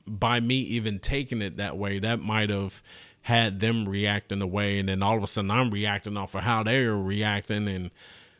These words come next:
just becomes this whole horrible thing. And yeah, man, just, you wanna grow past that, you know? You definitely do.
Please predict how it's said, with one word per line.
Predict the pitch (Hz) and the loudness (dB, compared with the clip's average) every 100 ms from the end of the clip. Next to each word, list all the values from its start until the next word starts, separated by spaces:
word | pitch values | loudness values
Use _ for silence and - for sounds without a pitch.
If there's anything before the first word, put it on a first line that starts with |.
| - | -4
just | 175 151 | 0 0
becomes | 127 139 127 | 2 4 4
this | 107 117 - | 2 0 2
whole | 117 123 117 101 | 4 6 4 4
horrible | 117 120 120 104 95 | 4 4 4 2 0
thing. | 113 113 110 110 95 | 2 2 2 0 0
And | 92 92 90 90 - _ - _ _ _ - - | -2 -2 -4 -6 -12 _ -20 _ _ _ -20 -4
yeah, | 110 127 113 | 0 2 2
man, | 95 110 113 113 104 | 2 2 2 0 0
just, | 139 - - - - 98 - - | 0 0 -2 -2 -6 -14 -16 -10
you | 120 190 | -2 2
wanna | 214 120 | 2 2
grow | 107 117 | 2 2
past | 101 104 82 85 82 | 2 -2 -2 -4 -6
that, | 82 - - | -6 -8 -8
you | 104 | -4
know? | 110 104 104 | 0 0 0
You | 104 | -2
definitely | 117 131 127 135 73 107 98 | 0 2 2 0 -2 -2 0
do. | 98 101 104 | 0 0 -2